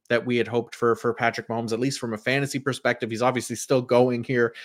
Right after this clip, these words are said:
in the N F L playoffs, so, um, it has another shot at a Super Bowl, but he also never cracked the top fifteen fantasy quarterbacks, uh,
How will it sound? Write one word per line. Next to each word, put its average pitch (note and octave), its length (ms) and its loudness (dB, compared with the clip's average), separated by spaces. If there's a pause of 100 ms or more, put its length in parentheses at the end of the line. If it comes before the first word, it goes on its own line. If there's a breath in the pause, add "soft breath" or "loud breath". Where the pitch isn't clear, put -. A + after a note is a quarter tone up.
(140 loud breath)
in C#3+ 140 6
the C3+ 140 4
N C3+ 100 6
F A#2+ 120 0
L A2+ 120 4
playoffs, B2+ 400 4
so, A2+ 320 0 (240 loud breath)
um, A2 460 0
it C3+ 240 -10 (160)
has C3+ 240 2
another C3 260 0
shot A#2+ 320 0
at G2+ 100 0
a G2 60 -2
Super G#3+ 320 0
Bowl, C3+ 300 2
but C3+ 240 6 (380 loud breath)
he D#3+ 100 0
also G#3+ 240 2
never C#3 400 0
cracked A#2 640 -2
the B2+ 80 -10
top - 400 -6
fifteen A#2+ 420 -8
fantasy A2+ 400 -8
quarterbacks, A2 680 -4
uh, G#2+ 120 -8